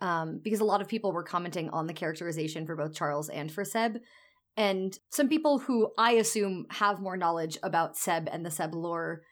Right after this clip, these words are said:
et cetera, were talking about how well this fic plays into his sort of savior complex and, like, his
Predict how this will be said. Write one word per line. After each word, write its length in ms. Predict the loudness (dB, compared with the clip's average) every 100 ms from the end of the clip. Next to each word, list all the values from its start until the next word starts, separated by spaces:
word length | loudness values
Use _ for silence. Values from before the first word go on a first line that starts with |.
| _ _ _
et 120 | -4
cetera, 320 | 0 0 0 -2
were 120 | -2
talking 340 | 2 0 2
about 200 | 0 -2
how 440 | 0 2 2 0 -2
well 440 | -2 -2 0 -2
this 260 | -2 -6 -4
fic 260 | -6 -6
plays 340 | -8 -4 -4 -4
into 360 | -6 -6 -4
his 200 | -4 -4
sort 200 | -4 -4
of 240 | -4 -6 -10 _ _ _ _ _ _ _
savior 460 | 0 2 2 2 0
complex 540 | 4 4 4 2 2
and, 140 | -2 -2
like, 140 | -4
his 500 | 0 2 2 -2 -8